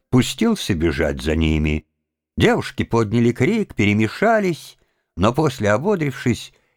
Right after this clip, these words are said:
перебежали на другую сторону, увидев, что Каленик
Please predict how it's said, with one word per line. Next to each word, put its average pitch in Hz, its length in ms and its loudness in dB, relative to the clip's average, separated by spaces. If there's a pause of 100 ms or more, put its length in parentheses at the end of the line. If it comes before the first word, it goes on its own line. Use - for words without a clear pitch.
перебежали 127 580 4
на 92 140 -2
другую 87 400 0
сторону, 135 680 0 (360)
увидев, 107 460 2
что 95 120 -6
Каленик 120 720 0